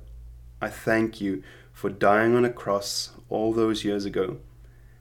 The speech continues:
And mostly I thank you for being raised from the dead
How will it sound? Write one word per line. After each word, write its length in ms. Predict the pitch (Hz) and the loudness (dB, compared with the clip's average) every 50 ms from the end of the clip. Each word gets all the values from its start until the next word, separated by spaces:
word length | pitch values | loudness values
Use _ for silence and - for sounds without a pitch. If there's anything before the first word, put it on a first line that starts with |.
| - - - - - - - | -20 -20 -20 -20 -20 -16 -12
And 240 | - 107 101 98 | -10 -8 -8 -6
mostly 680 | - 107 107 110 113 117 117 120 117 - - - 101 98 | -2 0 2 6 8 10 10 10 8 6 0 0 0 0
I 100 | 95 95 | 0 0
thank 600 | 95 - - - - 117 113 113 113 113 - - | -2 -6 -10 -6 -4 -2 0 2 0 0 -2 -4
you 160 | 101 101 101 98 | -4 -4 -4 -4
for 320 | - - 101 101 101 101 - - - - - - - 117 | -4 -4 -4 -4 -4 -6 -12 -18 -20 -20 -16 -14 -12 -4
being 280 | - 120 110 107 104 104 | 0 2 2 2 2 0
raised 400 | 101 107 107 110 113 117 - - | 0 2 4 4 4 2 2 -2
from 160 | - 131 131 | -2 -2 -2
the 80 | 131 120 | -2 -2
dead 360 | - - 107 104 101 - | -2 0 0 0 0 -4